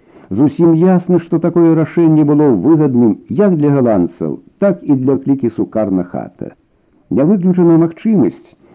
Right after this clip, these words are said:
што гэты план быў вядомы ім яшчэ да высадкі дэсанта, але вязні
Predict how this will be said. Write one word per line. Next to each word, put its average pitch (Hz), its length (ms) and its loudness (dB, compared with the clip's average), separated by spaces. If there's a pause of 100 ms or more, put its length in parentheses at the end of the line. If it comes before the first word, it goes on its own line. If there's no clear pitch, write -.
(160)
што - 320 -4
гэты 165 200 0
план 175 280 2
быў 151 220 4
вядомы 151 420 2
ім 147 220 2
яшчэ 147 260 -2
да 135 160 0
высадкі 147 480 0
дэсанта, 131 920 -2 (500)
але 76 260 -4
вязні 120 680 0